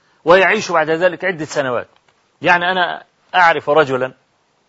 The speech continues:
ال-، الطبيب اللي كان بيعالجه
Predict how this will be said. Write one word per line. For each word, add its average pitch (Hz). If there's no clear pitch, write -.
ال-، 151
الطبيب 165
اللي 180
كان 180
بيعالجه 180